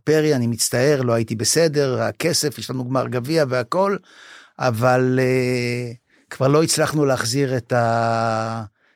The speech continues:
את הקבוצה למבנה עם מיקי ועם מוטי ועם ספ-, לא הצלחנו", זאת אומרת, הוא היה הלב, הוא היה הלב של ה-, הוא היה הלב של הקבוצה.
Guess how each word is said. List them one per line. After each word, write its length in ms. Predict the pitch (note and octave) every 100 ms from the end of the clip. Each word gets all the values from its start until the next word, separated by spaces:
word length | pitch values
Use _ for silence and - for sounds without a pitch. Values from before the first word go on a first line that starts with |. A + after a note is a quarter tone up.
| _ C3
את 120 | C3
הקבוצה 680 | B2 A#2+ B2 - D3+ C#3
למבנה 400 | C3 A#2+ A#2+ A#2+
עם 220 | B2+ B2 C3+
מיקי 320 | C#3+ - C#3
ועם 220 | C3 C#3
מוטי 360 | C3+ C3+ - C3+
ועם 160 | C3+ C3
ספ-, 240 | - C#3
לא 140 | C#3+
הצלחנו", 420 | E3 - F3 D3 C#3
זאת 80 |
אומרת, 160 | C#3+ C3 - _
הוא 160 | C#3+
היה 240 | D3+ D3+ C#3+
הלב, 380 | C3+ C#3 C3+ A#2
הוא 140 | C3+
היה 220 | C3 B2 A2+
הלב 200 | A2 G#2
של 320 | - A2+ A2+
ה-, 260 | G#2+ G#2+ G#2 _ _ _ _
הוא 100 | A#2
היה 140 | A#2
הלב 160 | A2+ A2+
של 200 | - C3+
הקבוצה. 460 | C3+ E3 - C#3+